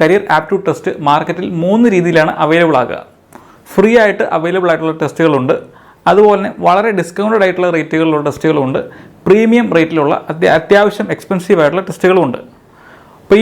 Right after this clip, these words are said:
ഈ ഫ്രീ ടെസ്റ്റുകളും അല്ലെങ്കിൽ ഡിസ്കൗണ്ട് ടെസ്റ്റുകളുടെ ഒരു പ്രശ്നം എന്താണെന്ന് വെച്ച് കഴിഞ്ഞാൽ അതിൻ്റെ ആക്യുറസി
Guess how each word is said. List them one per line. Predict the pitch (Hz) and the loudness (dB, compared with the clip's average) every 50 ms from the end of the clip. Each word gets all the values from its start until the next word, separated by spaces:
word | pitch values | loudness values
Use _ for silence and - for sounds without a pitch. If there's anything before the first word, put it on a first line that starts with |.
| 220 | 4
ഈ | 220 - 196 - - | 2 0 -2 -4 -2
ഫ്രീ | - 202 247 269 277 254 | 0 2 2 2 4 2
ടെസ്റ്റുകളും | 233 202 - - 214 214 214 208 214 - | 0 0 2 2 4 4 4 2 0 0
അല്ലെങ്കിൽ | - 175 190 202 208 196 180 | -2 0 0 2 2 2 2
ഡിസ്കൗണ്ട് | 175 175 - - 202 208 202 202 185 | 0 -2 -2 -2 0 0 0 2 0
ടെസ്റ്റുകളുടെ | 190 - - 185 185 180 180 180 | 0 0 2 2 2 4 4 2
ഒരു | 170 170 | 0 0
പ്രശ്നം | - 151 - - 214 190 | -2 -4 -2 0 0 0
എന്താണെന്ന് | 160 156 151 156 151 147 135 | 2 2 0 0 0 -2 -4
വെച്ച് | 131 - 160 | -4 -2 -2
കഴിഞ്ഞാൽ | 143 131 135 151 175 - - 170 | 0 0 0 -2 -2 -2 -2 -2
അതിൻ്റെ | 151 160 170 185 - 160 | 0 0 0 0 2 2
ആക്യുറസി | 170 180 180 - 226 208 175 - 208 | 0 0 2 2 2 2 2 0 -2